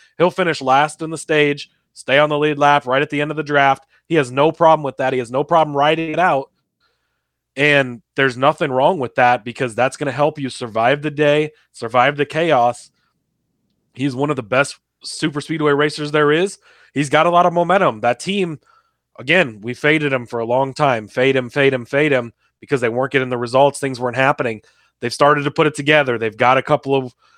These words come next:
you know, he's got a couple wins on the season. He's got better finishes week in and week out.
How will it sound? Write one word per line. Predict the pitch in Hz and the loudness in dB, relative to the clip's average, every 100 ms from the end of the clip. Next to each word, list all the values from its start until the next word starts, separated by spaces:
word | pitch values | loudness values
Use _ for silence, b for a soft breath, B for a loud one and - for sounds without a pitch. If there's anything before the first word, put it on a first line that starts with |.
| _ | _
you | - | -8
know, | 120 | -6
he's | 117 | 0
got | 123 | 0
a | |
couple | 123 151 147 | 2 0 2
wins | 151 147 | 2 2
on | 135 | 0
the | 123 | -2
season. | 170 180 165 165 151 b b | -2 -2 0 -2 -2 b b
He's | 113 120 | -8 0
got | 123 | 0
better | 143 139 135 | 2 2 2
finishes | 156 147 - 139 123 | 0 -2 0 -2 0
week | 131 139 | -2 -2
in | 127 | -4
and | |
week | 120 120 | -4 0
out. | 143 147 143 | 4 4 4